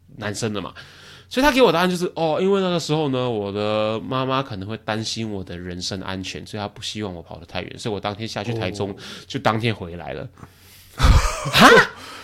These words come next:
Speaker 1: 我听了之后，我心里的味真的就是，哈？你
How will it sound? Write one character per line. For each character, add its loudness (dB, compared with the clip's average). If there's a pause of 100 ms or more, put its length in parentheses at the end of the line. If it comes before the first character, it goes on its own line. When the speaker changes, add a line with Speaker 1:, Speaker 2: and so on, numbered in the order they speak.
(680)
Speaker 1:
我 2
听 4
了 8
之 4
后， 6
我 4
心 0
里 2
的 6
味 4
真 2
的 -2
就 -6
是， 0 (280)
哈？ 6 (720)
你 2